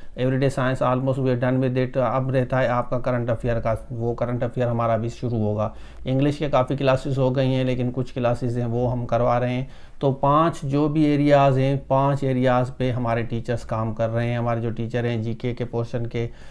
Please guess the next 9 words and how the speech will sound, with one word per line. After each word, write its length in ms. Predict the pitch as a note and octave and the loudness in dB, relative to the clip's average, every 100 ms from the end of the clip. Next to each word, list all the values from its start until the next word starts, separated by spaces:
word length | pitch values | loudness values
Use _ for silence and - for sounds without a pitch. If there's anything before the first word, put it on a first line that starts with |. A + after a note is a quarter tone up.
| - B2 | -14 -6
जो 100 | A2 | -4
एक्सपर्ट 420 | G#2+ - A#2+ A#2 | -4 -2 0 0
हैं, 140 | A2+ | -2
जीके 260 | A2 A2 A#2 | -4 -4 -4
गुरु 340 | A2+ A#2 A#2 | -2 -2 -2
हैं, 240 | A2+ A#2 B2 - - - B2 | -2 -2 -6 -12 -16 -10 -6
पीसीएस 400 | A2+ B2 A#2 A2+ | -4 -4 -2 -2
ऑफिसर 460 | A2+ A#2+ - A#2 | -2 -4 -4 -2
हैं 220 | A#2 C3 | -2 -4